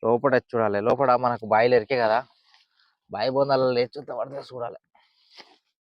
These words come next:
బాయి బొందలు అవన్నీ అంటావా? బాయి బొందల్లో వండితే పంటాయి కదా,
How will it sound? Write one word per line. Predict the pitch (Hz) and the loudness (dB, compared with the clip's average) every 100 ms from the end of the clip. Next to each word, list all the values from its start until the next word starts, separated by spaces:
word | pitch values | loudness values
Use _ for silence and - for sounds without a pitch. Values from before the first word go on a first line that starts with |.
| _ _ _ _ _ _ - | _ _ _ _ _ _ -12
బాయి | 127 135 | -8 -6
బొందలు | 147 139 | -4 0
అవన్నీ | 127 143 131 | 0 0 -2
అంటావా? | 123 120 104 - - - - - _ _ _ _ _ - - - _ _ _ _ _ _ _ _ _ - - - - _ _ _ _ _ _ - - - - - _ - - _ _ _ _ _ _ _ 143 | 0 -2 -2 -10 -18 -20 -20 -20 _ _ _ _ _ -20 -20 -20 _ _ _ _ _ _ _ _ _ -20 -20 -20 -20 _ _ _ _ _ _ -20 -20 -20 -20 -20 _ -16 -16 _ _ _ _ _ _ _ -6
బాయి | 127 143 | -2 0
బొందల్లో | 151 160 156 143 | 2 4 4 4
వండితే | 139 135 147 - | 4 2 -2 0
పంటాయి | 131 131 143 | 2 4 4
కదా, | 123 | 4